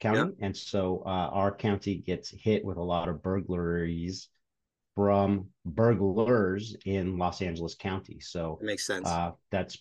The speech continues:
Speaker 1: primarily what I did. And I loved it 'cause to me, burglary is, it's like one of those ultimate violation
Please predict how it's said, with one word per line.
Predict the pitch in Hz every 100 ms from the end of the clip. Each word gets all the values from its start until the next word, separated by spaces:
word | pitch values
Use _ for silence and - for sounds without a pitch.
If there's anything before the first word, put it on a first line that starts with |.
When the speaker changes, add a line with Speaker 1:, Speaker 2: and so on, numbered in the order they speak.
| _
Speaker 1:
primarily | - 95 101 98 92
what | 87 87
I |
did. | 80 104 92
And | 87
I | 87
loved | 85 92 104 90
it | 85 -
'cause | 95 -
to | -
me, | 104 127 101 - _ -
burglary | 120 123 98 90 90 87 87 -
is, | 98 92 90 - - _ _ _ -
it's | 92 -
like | 98 101
one | 110 110
of |
those | 95 87 -
ultimate | 113 110 - 107 -
violation | 87 98 92 87 92 95 - 90 82